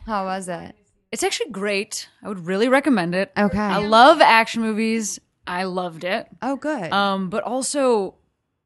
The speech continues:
Speaker 2: Paul Walker was one of those people because that man, that man was, was just, like, beautiful. Like, he just, like, looks like a Ken.
Speaker 1: Totally.
Speaker 2: He just has a perfect face.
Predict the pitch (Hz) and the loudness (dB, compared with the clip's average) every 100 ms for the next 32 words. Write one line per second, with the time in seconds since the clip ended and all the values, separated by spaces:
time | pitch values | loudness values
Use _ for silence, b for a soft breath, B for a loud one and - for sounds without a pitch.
0 | _ _ - 220 254 220 185 190 180 156 | _ _ -6 2 4 4 0 0 -4 -10
1 | 156 311 185 170 - 139 151 143 170 _ | -10 -12 -12 -16 -12 -14 -12 -14 -14 _
2 | _ _ _ 160 - 156 151 151 - - | _ _ _ -18 -12 -10 -12 -12 -14 -16
3 | _ _ - 269 330 359 370 359 349 _ | _ _ -2 -2 0 0 -2 -4 -10 _
4 | _ _ _ _ _ _ - 294 392 320 | _ _ _ _ _ _ -8 -6 -4 -4
5 | 190 - 190 202 180 147 - 220 202 - | -8 -10 -2 -2 -2 -8 -8 -6 -4 -4
6 | - 180 165 - _ - _ _ _ - | -6 -6 -6 -12 _ -20 _ _ _ 0
7 | 349 254 180 170 185 208 254 240 320 262 | 0 0 -6 -6 -6 -6 -4 -2 -2 -2
8 | 202 220 - 302 - 202 175 175 180 180 | -2 -4 -4 -4 -4 -4 -2 0 -2 -4
9 | - _ - 196 175 165 160 254 240 - | -10 _ -8 -6 -6 -6 -2 -2 -2 -4
10 | - 208 202 240 - 170 165 165 - - | -4 -4 -4 -6 -6 -6 -6 -8 -10 -12